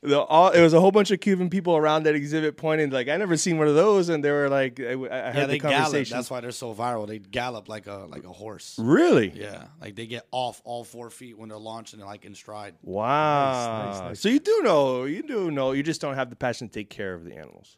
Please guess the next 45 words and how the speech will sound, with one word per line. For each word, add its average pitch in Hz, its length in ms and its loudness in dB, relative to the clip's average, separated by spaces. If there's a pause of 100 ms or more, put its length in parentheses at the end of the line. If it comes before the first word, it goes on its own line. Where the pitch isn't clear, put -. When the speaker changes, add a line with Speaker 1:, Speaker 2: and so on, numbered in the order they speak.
(120)
Speaker 2:
Yeah, 113 260 -12
nah. 104 280 -18 (520)
I 113 60 -8
Speaker 1:
Okay. 120 80 -8
Speaker 2:
like, 113 180 -8 (640)
I'll 175 100 -8
do 220 100 0
the 202 40 0
best 180 220 2
I 175 100 -2
can 165 200 -4
to 143 100 -6
not 143 200 0
harm 151 220 0
them, 135 140 -4
protect 127 380 -8
them, 127 200 -6
and, 123 80 -8
you 135 80 -8
know, 127 100 -4
Speaker 1:
Yeah. 107 140 0
Speaker 2:
do 123 140 -8
what's 107 160 -8
right 131 180 -4
by 113 140 -8
them. 107 160 -10
But, 101 60 -12
like, 101 200 -12 (640)
I - 60 -14
don't 135 80 -12
wanna 123 120 -12
be 104 100 -12
an 92 80 -12
overseer. 98 580 -14 (240)
Speaker 1:
So 131 560 -6 (800)
to - 140 -6
go 135 280 0
in, 160 160 0
now 120 120 0
there's 117 200 -2
some 123 180 -6
laws 127 300 0
around. 117 640 0 (220)
Uh, 90 840 -6
igu-, 95 240 -14